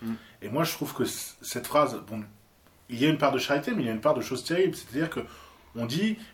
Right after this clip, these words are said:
Speaker 2: Votre place n'est plus chez vous, elle est chez nous. » Et
Speaker 1: Ouais.
Speaker 2: en fait, un chrétien d'Orient en France reste un oriental qui s'installe
Speaker 1: Ouais.
Speaker 2: dans notre pays. Euh, même si, euh, s'il y en a un qui se présente, je dis pas qu'il faut lui fermer la porte, évidemment,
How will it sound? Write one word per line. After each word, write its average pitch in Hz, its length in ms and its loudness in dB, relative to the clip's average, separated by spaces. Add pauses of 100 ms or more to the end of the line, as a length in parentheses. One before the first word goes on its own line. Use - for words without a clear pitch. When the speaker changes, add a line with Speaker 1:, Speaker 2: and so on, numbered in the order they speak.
Speaker 2:
Votre 131 220 4
place 170 340 8
n'est 113 80 0
plus 175 180 -4
chez 143 200 4
vous, 170 220 4
elle 139 100 8
est 135 40 6
chez 151 220 2
nous. » 139 180 2 (160)
Et 110 60 -6
Speaker 1:
Ouais. 117 140 -2
Speaker 2:
en - 100 -6
fait, 190 240 2
un 123 60 0
chrétien 131 340 0
d'Orient 117 300 -2
en 110 60 -6
France - 440 -4 (560)
reste - 360 2 (220)
un 120 160 0
oriental 127 560 4
qui - 140 -8
s'installe 156 320 0
Speaker 1:
Ouais. 151 60 4
Speaker 2:
dans 135 80 6
notre 131 120 -4
pays. 160 300 6 (340)
Euh, 104 80 -8
même 135 220 2
si, 127 300 0
euh, 104 360 -2
s'il - 220 -4
y 131 40 0
en - 20 4
a 139 40 4
un 139 60 0
qui - 120 -6
se - 60 -10
présente, 131 320 0
je 113 80 -8
dis 107 100 -4
pas 131 140 4
qu'il - 100 -4
faut 113 120 -10
lui 107 80 -4
fermer 117 240 -2
la 139 80 4
porte, 165 320 2
évidemment, 120 560 0